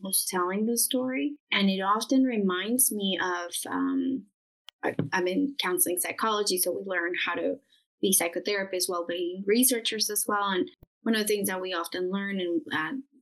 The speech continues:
that we talk about, what happens when people attend group therapy, what's healing about it is the validation, the normalization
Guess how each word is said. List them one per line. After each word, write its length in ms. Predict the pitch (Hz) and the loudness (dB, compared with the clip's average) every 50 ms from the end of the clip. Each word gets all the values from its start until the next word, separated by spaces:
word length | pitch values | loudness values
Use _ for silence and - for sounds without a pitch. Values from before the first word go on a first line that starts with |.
| - - | -2 0
that 180 | 180 160 - | 0 0 0
we 160 | - - - - - | -2 -6 -6 -8 -2
talk 200 | - 180 190 - | 0 0 2 2
about, 380 | 247 214 185 170 - - - - | 2 0 0 -2 -4 -4 -8 -6
what 140 | - 180 175 | -6 -4 -2
happens 640 | - - - 175 175 - - 170 170 170 - - - - - | -2 -2 -2 -2 -4 -2 -2 0 2 4 4 2 2 2 0
when 320 | 175 185 185 175 180 180 | 0 2 2 0 0 -2
people 300 | - 185 185 - - 180 | -4 -4 -4 -2 0 0
attend 400 | 170 170 - - 175 170 170 - | 0 0 -2 -2 -2 -2 -2 -2
group 160 | - 180 180 - - | -2 -2 -2 -2 0
therapy, 580 | 233 262 277 277 269 277 - 190 202 202 - _ _ _ _ _ _ _ _ _ _ _ _ - | 2 2 2 2 0 0 0 0 0 0 -4 _ _ _ _ _ _ _ _ _ _ _ _ 0
what's 540 | 180 185 196 202 190 185 - - - - - | 2 4 4 4 4 4 4 2 2 4 6
healing 420 | 262 269 294 302 269 226 190 180 | 6 6 6 4 2 4 2 2
about 340 | 170 165 175 165 160 156 160 | 2 2 0 -2 -4 -4 -4
it 160 | 165 151 - - 180 | -6 -6 -2 0 0
is 220 | 185 180 175 - | 0 2 0 0
the 60 | 185 | 0
validation, 1200 | 170 165 165 180 180 185 190 208 214 208 214 196 196 190 190 180 - - 180 175 175 - - 262 233 | -2 -2 0 0 2 2 4 4 2 2 2 0 0 0 2 0 0 0 0 0 0 2 0 0 0
the 100 | 180 170 | 0 -2
normalization 960 | 175 165 165 175 180 175 170 175 170 - - 175 170 170 160 - 170 170 | -2 -2 -2 -2 -4 -4 -6 -2 0 0 0 0 -2 0 0 0 2 0